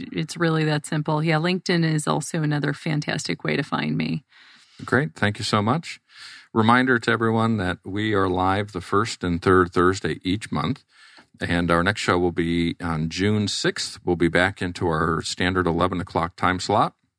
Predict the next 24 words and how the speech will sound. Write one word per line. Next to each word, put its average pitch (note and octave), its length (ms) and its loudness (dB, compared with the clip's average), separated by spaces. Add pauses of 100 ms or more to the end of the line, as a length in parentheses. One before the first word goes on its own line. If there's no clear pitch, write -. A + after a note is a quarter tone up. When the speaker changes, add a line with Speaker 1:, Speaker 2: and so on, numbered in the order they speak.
(520)
Speaker 2:
We'll G2+ 140 0
have F2+ 240 0
Steve G#2+ 380 0
Fulmer A2+ 580 0
and F2 220 -2
Daryl F2+ 320 4
Gardner F#2+ 540 2
on D#2 220 -2
with E2 160 -2
us. C#3+ 260 -6 (600)
And F2+ 640 0
also A#2+ 300 0
a F#3+ 60 0
reminder, G2 400 0
right? F2 160 -4
These G#2 160 -2
shows F#2+ 340 2
are E2+ 100 -2
live, F2+ 400 2
but F#2 140 -4
we F2+ 80 0
also F2 260 -2
record D#2 440 -2
them. C#2 260 -4